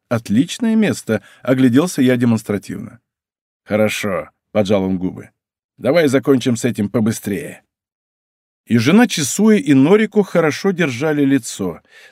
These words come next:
но, судя по тому, как они быстро переводили взгляд с меня на Чесуэ, дамы были удивлены.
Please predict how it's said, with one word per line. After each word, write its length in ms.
но, 160
судя 280
по 100
тому, 240
как 180
они 160
быстро 420
переводили 500
взгляд 340
с 80
меня 260
на 140
Чесуэ, 540
дамы 500
были 380
удивлены. 680